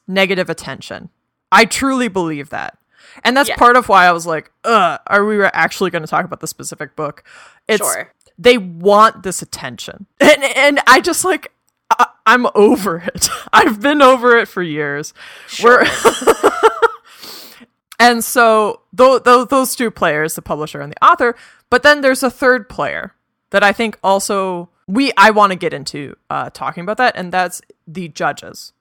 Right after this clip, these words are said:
Speaker 2: Right, yeah.
Speaker 1: for the Eisner Awards. So, uh, uh, it has been pointed out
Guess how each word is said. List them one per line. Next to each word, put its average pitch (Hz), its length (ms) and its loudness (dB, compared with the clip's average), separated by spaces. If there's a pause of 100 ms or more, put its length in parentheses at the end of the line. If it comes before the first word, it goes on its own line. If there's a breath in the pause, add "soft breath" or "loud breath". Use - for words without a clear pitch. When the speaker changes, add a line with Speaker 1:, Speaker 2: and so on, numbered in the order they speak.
(280)
Speaker 2:
Right, - 720 -10
yeah. 147 220 -10
Speaker 1:
for 175 160 -2
the 165 140 -10
Eisner 127 420 -8
Awards. - 520 -16 (180)
So, 247 260 4
uh, 208 540 4 (300)
uh, 190 600 4
it 202 100 -2
has 202 180 -4
been 170 160 -12
pointed - 340 -12
out - 200 -10